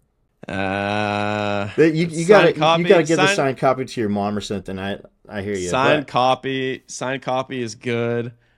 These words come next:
Speaker 1: I can't, I can't give the title away because I'm gonna hold that to the chest until, until we get closer. It'll launch around December. Um, so I'll probably start doing, you know, more, like, P R come, like,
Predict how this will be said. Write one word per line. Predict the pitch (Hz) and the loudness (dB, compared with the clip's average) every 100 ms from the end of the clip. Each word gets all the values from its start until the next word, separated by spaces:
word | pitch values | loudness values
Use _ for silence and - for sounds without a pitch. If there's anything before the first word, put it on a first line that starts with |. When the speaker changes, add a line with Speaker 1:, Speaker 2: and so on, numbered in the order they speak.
| _ | _
Speaker 1:
I | 107 | -8
can't, | 113 - 123 135 139 - - - | -8 -8 -6 -2 -4 -6 -20 -16
I | 107 | -16
can't | - 135 131 - | -14 -10 -10 -8
give | 143 123 | -8 -6
the | 123 | -6
title | - 117 123 127 | -4 -2 -2 -4
away | 127 131 135 | -4 -4 -4
because | 120 123 113 | -6 -8 -10
I'm | 117 | -8
gonna | 120 107 | -6 -6
hold | 110 113 | -6 -4
that | 117 113 | -4 -4
to | 139 | -6
the | 107 | -12
chest | 98 - 117 120 - | -10 -6 -4 -6 -8
until, | 104 - 110 110 107 - | -12 -6 -4 -4 -4 -8
until | 107 113 | -10 -10
we | 104 | -8
get | 113 - | -10 -10
closer. | - 113 120 117 - | -8 -8 -6 -8 -8
It'll | 123 107 | -8 -6
launch | 107 113 120 113 - - | -4 -4 -4 -6 -12 -12
around | 110 107 104 104 104 | -10 -8 -8 -8 -10
December. | 101 - 117 120 120 120 117 _ _ _ _ - | -12 -8 -6 -4 -2 -2 -4 _ _ _ _ -10
Um, | 107 107 104 | -6 -6 -8
so | - 123 113 110 104 - | -10 -4 -4 -4 -8 -8
I'll | 110 | -6
probably | 113 123 120 117 117 | -4 -4 -4 -4 -10
start | 107 - 120 107 113 | -10 -8 -6 -6 -6
doing, | 113 110 110 107 - | -8 -6 -8 -10 -10
you | |
know, | 113 107 104 | -8 -8 -8
more, | 110 117 110 | -8 -6 -4
like, | 107 95 _ | -6 -10 _
P | - 117 | -10 -6
R | 113 113 | -4 -4
come, | - 110 104 | -8 -10 -8
like, | 101 95 _ | -10 -10 _